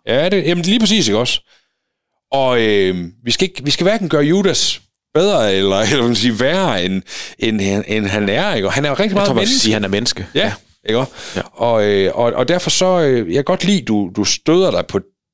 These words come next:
Speaker 1: det der med, at de, at de på en eller anden måde lidt katter, kaster Judas under bussen. Men det er jo Judas handlemønstre, de kaster under bussen, hvis vi skal være sådan meget.
Speaker 2: Jo, jo.
Speaker 1: Og det er
Speaker 2: Jo.
Speaker 1: Judas får gjort eller får valgt hele tiden. Men det hele tiden er sådan lidt, mm,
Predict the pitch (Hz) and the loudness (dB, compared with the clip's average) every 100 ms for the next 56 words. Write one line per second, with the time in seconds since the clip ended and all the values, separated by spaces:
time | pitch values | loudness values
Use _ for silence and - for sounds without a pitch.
0 | _ 117 120 107 117 107 104 - 104 101 | _ 0 2 2 0 -2 -2 -2 -2 -2
1 | - 165 135 135 156 156 117 98 92 - | 0 0 2 2 0 0 -4 -4 -10 -6
2 | - 107 104 123 143 - 127 120 127 147 | -4 -2 2 2 2 0 -2 -2 0 0
3 | - - _ - - - - 120 120 127 | -4 -14 _ -18 -16 -16 -6 -4 0 2
4 | 117 107 110 107 170 151 - 160 208 160 | 2 2 2 2 2 2 0 0 2 2
5 | 90 95 - 65 - _ 92 90 80 78 | -2 -2 -4 -4 -6 _ -6 -4 -2 -2
6 | 82 82 80 71 65 80 - - - - | -4 -6 -8 -8 -8 -4 -4 -2 -2 -2
7 | - - 117 127 127 110 110 - _ _ | -4 -6 -2 0 0 -2 -4 -10 _ _
8 | _ - 107 120 117 127 107 - 92 - | _ -6 -2 0 2 2 0 -2 -4 0
9 | 185 104 82 - 80 104 147 - - 80 | 0 0 -2 -4 -4 -2 -2 -6 -6 -6
10 | 76 92 - - - 107 160 175 151 139 | -6 -8 -8 -14 -4 0 2 0 -2 -2
11 | 156 147 147 131 151 156 156 151 151 147 | 0 -2 -4 -8 -8 -6 -6 -6 -6 -8